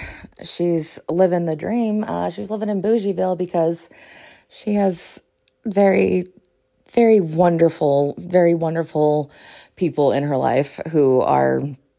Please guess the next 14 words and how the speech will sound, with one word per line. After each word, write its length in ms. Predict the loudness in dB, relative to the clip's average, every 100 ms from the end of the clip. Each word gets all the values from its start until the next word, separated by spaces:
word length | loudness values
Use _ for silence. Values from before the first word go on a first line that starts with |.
| _ _ _ _ _ _ _ -14
being 180 | -8 -6
very 240 | -6 -8 -8
generous 520 | -8 -8 -8 -10 -8
right 180 | -8 -8
now. 240 | -10 -12
So, 420 | -8 0 2 2 -2 -12 -16 -18 -14 -2
um, 320 | 0 2 2
it 200 | 0 2
does 240 | 2 2
take 240 | 0 0 2
a 60 |
village, 500 | 2 4 4 2 -2 -8
and 460 | -4 -2 -2 -2 -4 -6
I, 520 | -4 -2 -2 -4 -6